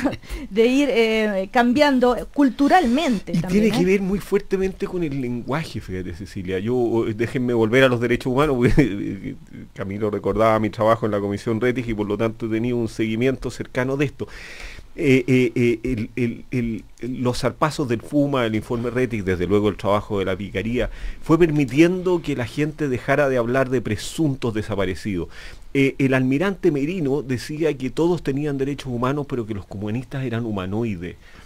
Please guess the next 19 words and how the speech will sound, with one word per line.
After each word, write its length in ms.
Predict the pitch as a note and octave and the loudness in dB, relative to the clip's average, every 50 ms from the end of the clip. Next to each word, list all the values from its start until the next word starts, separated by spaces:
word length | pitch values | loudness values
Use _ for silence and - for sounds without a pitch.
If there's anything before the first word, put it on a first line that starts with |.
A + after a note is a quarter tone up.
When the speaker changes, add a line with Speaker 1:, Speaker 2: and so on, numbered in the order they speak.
| - - - | -20 -6 -6
Speaker 2:
Esa 200 | F3+ G3+ - D#4 | -4 -2 0 0
era 140 | C#4+ A#3+ F3 | 0 0 0
su 200 | - C3 A#2+ A#2 | 0 -2 -2 0
broma, 340 | D#3 G3 F#3+ A#2 E2+ F2+ F#2+ | 0 0 0 -2 -4 -6 -6
y 100 | - G#2+ | -8 -6
que 140 | G2+ A#2 A2 | -4 -2 -2
por 100 | A2+ A2+ | 0 0
lo 100 | A2+ A2+ | 2 2
tanto 280 | B2 D3+ E3 - E3 D3 | 2 0 0 0 -2 0
no 120 | D3+ E3 | 0 0
tenían 380 | D#3 D#3+ E3 G3 G3 F3+ F#3 F3+ | 2 0 0 0 0 0 -2 -2
derechos 300 | E3+ E3+ F3 F3 - E3 | -2 -2 -2 -2 -4 -8
humanos. 420 | E3 D#3+ F#3+ A3+ G3+ B2+ G2+ - - - - - - - - - - - - - | -8 -6 -6 -6 -6 -6 -8 -10 -14 -16 -16 -16 -16 -16 -18 -18 -18 -18 -8 -2
Eh, 280 | C3+ C3 C3 C3 B2 - | 2 2 4 4 2 2
eh, 200 | C#3 C3+ C3+ A#2 C3 | 0 0 0 0 0
la 100 | C3+ B2+ | -2 -4
gente 560 | - - - A#3 A3+ G#3+ G3+ - - F3+ F#3 | -4 -6 -4 -4 -4 -4 -4 -4 -4 -4 -2
hace 340 | F#3 F#3 - - - F3+ D#3 | -4 -6 -6 -2 -2 0 0
mofa, 600 | C#3 C#3+ D#3 F#3 F3+ - - - C3 A#2 A#2 | 0 2 2 0 0 0 -6 -6 -4 -4 -4